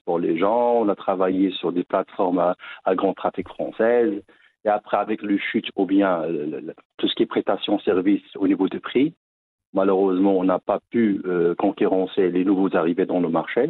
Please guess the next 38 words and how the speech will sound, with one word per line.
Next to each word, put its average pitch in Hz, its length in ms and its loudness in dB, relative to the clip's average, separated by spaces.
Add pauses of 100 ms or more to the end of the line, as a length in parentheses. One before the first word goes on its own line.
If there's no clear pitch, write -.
On 98 140 4
a 95 80 4
lancé 98 240 0
nos 95 140 2
propres - 500 -2 (720)
services 107 520 2 (360)
en 104 180 2
ligne. 104 460 2
On 92 100 0
a 90 80 4
lancé 95 240 0
ma 95 160 2
santé 104 260 -2
point 98 260 0
m 95 120 2
a, 95 160 2
c'était 95 220 -4
un 95 180 0 (100)
faille. 127 320 0 (140)
Après, - 400 -2
on 101 140 0
a 95 80 2
lancé 101 260 0
moteur 104 420 -2
point 82 200 -4
m 95 100 -2
a 151 160 2
et, 147 60 4
alhamdoulilah, 117 560 0
ça 110 80 0
marchait. 107 420 -2 (460)
On 120 80 0
a 120 60 4
levé 131 260 2
les 123 160 2
fonds 120 320 0
du 107 140 -2
point 107 300 0